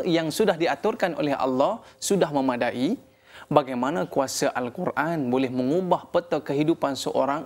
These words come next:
dari tak baik menjadi lebih baik?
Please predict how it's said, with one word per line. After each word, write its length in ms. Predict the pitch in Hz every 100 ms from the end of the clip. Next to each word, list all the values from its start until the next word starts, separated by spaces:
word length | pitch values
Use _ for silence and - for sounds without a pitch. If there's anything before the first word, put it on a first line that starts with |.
| 170
dari 400 | 151 165 170 147 -
tak 220 | 143 -
baik 500 | 131 127 127 185 226 -
menjadi 380 | 214 208 208
lebih 240 | 220 214 214
baik? 400 | 226 240 -